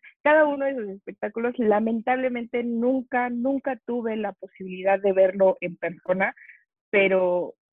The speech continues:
cada uno de los espectáculos que hemos visto de él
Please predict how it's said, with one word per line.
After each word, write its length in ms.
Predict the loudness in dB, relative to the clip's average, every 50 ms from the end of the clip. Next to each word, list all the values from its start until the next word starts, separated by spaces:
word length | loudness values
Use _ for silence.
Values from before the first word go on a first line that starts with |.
| _ _ _ _ _ 0
cada 260 | 2 4 4 4 2
uno 200 | 0 -2 -8 -10
de 80 | -10
los 160 | -10 -10 -12 -14
espectáculos 600 | -18 -16 _ -14 -8 -6 -6 -4 -2 -4 -4 -4 -6 -8 _
que 140 | -4 -2 -2
hemos 300 | -2 -4 -6 -6 -4 -4
visto 320 | -6 -6 -6 _ -4 -2
de 240 | 0 0 0 0 0
él 140 | 0 -2 -4